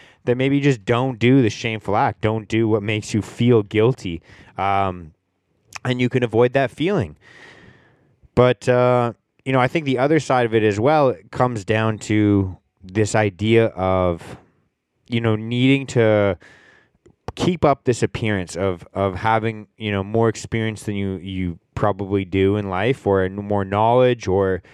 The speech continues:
whatever it could possibly be. And so we, we try and, you know, like I said, sometimes it's not even, like, a direct lie, but it's kind of like a lie by omission. And, um,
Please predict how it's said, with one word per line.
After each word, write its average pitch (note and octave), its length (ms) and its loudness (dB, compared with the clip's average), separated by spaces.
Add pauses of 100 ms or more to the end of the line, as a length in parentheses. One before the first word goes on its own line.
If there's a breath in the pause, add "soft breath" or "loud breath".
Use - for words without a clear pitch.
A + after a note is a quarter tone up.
(200 loud breath)
whatever C3 360 2
it B2+ 100 0
could A#2 180 -2
possibly G2+ 560 -2
be. F2 440 -2 (800 soft breath)
And A#2 180 -4
so A#2+ 160 4
we, A2+ 240 0
we A2 240 0
try A#2 360 0
and, G#2+ 640 -4 (100)
you A#2+ 140 -6
know, B2 120 0
like A#2+ 200 -2
I B2 60 -2
said, B2 260 -2
sometimes C3+ 340 -2
it's B2+ 180 -4
not A#2 140 -2
even, A2 300 -2
like, G2 180 -4
a F#2+ 60 -4
direct F#2+ 440 -2
lie, G2+ 240 -2
but F#2 140 -4
it's G2 140 -8
kind C3+ 200 -4
of C3+ 80 -4
like B2+ 140 0
a G2+ 60 -2
lie F#2+ 340 -2
by F#2+ 240 -2
omission. E2 580 -8 (720 soft breath)
And, G2 440 -4
um, F#2+ 600 0